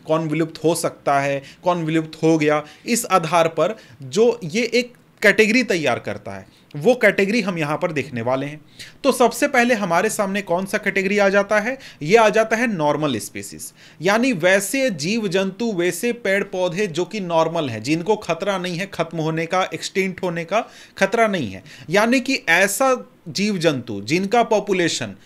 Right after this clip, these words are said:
बहुत अच्छे नंबर में है वो हाल फिलहाल में एक्सटिंक्ट नहीं होंगे,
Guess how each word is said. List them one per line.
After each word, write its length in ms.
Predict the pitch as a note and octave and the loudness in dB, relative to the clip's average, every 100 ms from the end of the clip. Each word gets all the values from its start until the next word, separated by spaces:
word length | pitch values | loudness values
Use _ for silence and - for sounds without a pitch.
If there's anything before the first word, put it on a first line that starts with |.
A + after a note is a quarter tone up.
| - | -12
बहुत 280 | E3 A3 - - | 0 2 2 -2
अच्छे 320 | - - A#3+ | -2 -2 0
नंबर 340 | G#3 F#3+ A#3 | 0 0 0
में 120 | G3+ | 0
है 140 | F#3+ A3+ | -2 -4
वो 280 | E3+ A3+ A#3 | 0 4 4
हाल 280 | E3 F3 F#3+ | 2 -2 -2
फिलहाल 320 | G3+ F3+ F3+ | -4 -2 -2
में 120 | F#3 F#3 | -4 -6
एक्सटिंक्ट 480 | E3 - G3 F#3+ | -8 -4 -4 -2
नहीं 280 | E3+ C#3 F3+ | -4 -4 -4
होंगे, 320 | F#3 F#3 G3+ | -6 -6 -8